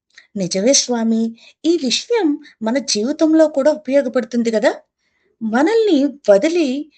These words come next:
ఎంతమంది వెళ్ళిపోయినా మనల్ని నమ్మే మనిషి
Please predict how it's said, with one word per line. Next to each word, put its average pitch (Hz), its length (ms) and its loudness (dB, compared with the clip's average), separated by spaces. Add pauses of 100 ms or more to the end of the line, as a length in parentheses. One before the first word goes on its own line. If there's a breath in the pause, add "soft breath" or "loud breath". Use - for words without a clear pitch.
(260 soft breath)
ఎంతమంది 277 760 0
వెళ్ళిపోయినా 247 800 0 (460 soft breath)
మనల్ని 247 380 2
నమ్మే 254 460 2
మనిషి 285 540 2